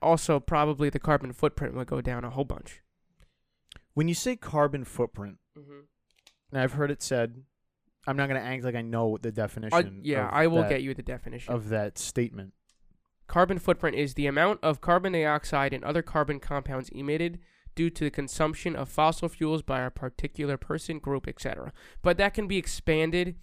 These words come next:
Speaker 1: into, um, like, doing things that, like, indirectly affect fossil fuel use.
Speaker 2: So, like, what do you think has the second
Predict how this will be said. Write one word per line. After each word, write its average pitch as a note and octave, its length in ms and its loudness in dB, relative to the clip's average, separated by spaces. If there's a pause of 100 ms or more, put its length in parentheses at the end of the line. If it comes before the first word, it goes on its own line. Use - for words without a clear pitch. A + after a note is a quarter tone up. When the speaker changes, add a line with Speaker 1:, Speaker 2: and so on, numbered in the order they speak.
(460)
Speaker 1:
into, D3+ 920 0 (120)
um, C3 600 -2 (480)
like, D3+ 500 -4
doing G3 340 4
things E3+ 600 0
that, C#3+ 320 0
like, C3+ 480 -4
indirectly D#3 800 4
affect - 560 -4
fossil C#3+ 480 0
fuel C3 320 -6
use. - 560 -12 (180)
Speaker 2:
So, C#3+ 260 6
like, B2+ 320 4 (240)
what C#3+ 220 6
do D#3+ 60 4
you F#3+ 120 2
think A3 280 -6
has F#3+ 180 0
the A#2+ 140 0
second - 800 -2